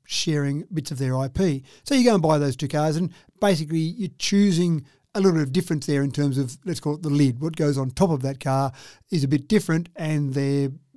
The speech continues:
basically selling their Kia or their Hyundai based on that. What they've done with the I, I, on,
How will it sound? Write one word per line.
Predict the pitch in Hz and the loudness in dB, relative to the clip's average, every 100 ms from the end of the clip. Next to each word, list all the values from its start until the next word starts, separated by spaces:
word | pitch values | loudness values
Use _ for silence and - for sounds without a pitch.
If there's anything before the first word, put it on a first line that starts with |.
| - | -10
basically | 147 123 135 | -8 -4 -4
selling | - 143 131 | -2 0 0
their | 131 | -2
Kia | 120 139 135 135 | -2 0 0 0
or | 196 139 | -2 -2
their | 131 | -2
Hyundai | 120 131 131 135 127 | -2 0 0 -2 -4
based | 131 131 139 | -4 -4 -2
on | 147 | 0
that. | 165 131 - - - _ _ | -2 -2 -16 -20 -20 _ _
What | 226 - | 0 2
they've | 330 277 | 0 0
done | 233 208 | 0 -2
with | - | -2
the | 170 | 0
I, | 156 160 - | 0 -2 -4
I, | 156 156 156 170 | -4 -2 -4 -4
on, | 156 160 165 | -4 -4 -6